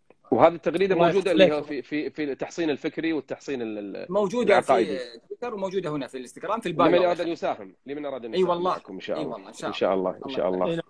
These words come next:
Speaker 2: اليوم، اليوم
Speaker 1: جميل.
Speaker 2: أبو أحمد أنا قاعد أتكلم مع، آه، جمعية بلد الخير، وذكروا لي أن النموذج هذا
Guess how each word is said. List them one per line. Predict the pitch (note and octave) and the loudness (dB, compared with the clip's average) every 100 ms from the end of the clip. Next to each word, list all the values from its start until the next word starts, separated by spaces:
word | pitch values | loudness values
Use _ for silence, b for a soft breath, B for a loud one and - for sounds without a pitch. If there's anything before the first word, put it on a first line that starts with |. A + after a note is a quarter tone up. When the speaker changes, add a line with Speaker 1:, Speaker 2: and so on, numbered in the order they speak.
| - | 4
Speaker 2:
اليوم، | B3 C4+ | 4 4
اليوم | - A#3+ C#4 | 0 0 0
Speaker 1:
جميل. | B3+ | 0
Speaker 2:
أبو | G#3+ | -4
أحمد | G3+ G#3+ G#3+ | -6 -4 -4
أنا | G#3+ | -4
قاعد | G3+ G3 | -6 -8
أتكلم | - G#3+ F#3+ | -6 -6 -4
مع، | F#3 D#3+ | -6 -8
آه، | F3+ E3 E3+ E3+ E3+ D#3 D3+ | -8 -8 -10 -12 -12 -14 -14
جمعية | F3 G3 | -10 -8
بلد | F3+ F#3 | -2 -4
الخير، | F3+ - G3 A#3 | -4 -6 -4 -4
وذكروا | G#3 F3 G#3+ B3 | -6 -4 0 2
لي | A3+ F3+ | 4 0
أن | F3 | -4
النموذج | E3+ F3+ G3 G#3 G3 | -12 -10 -6 -4 -6
هذا | F3 G#3 G#3+ A3 A#3+ | -8 -8 -6 -8 -10